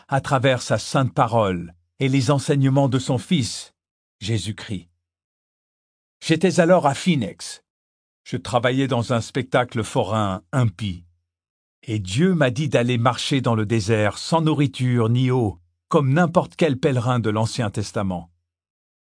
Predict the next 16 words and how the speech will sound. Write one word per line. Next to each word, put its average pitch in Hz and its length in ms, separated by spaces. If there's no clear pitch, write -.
Il 110 140
m'a 110 140
dit 120 280
que 110 120
dans 98 260
ces 101 200
solitudes, 107 720
je 135 140
trouverais 151 480
l'alliance 139 540
de 135 80
mon 123 200
second 110 480
et 95 80
dernier 110 380
mariage. 95 720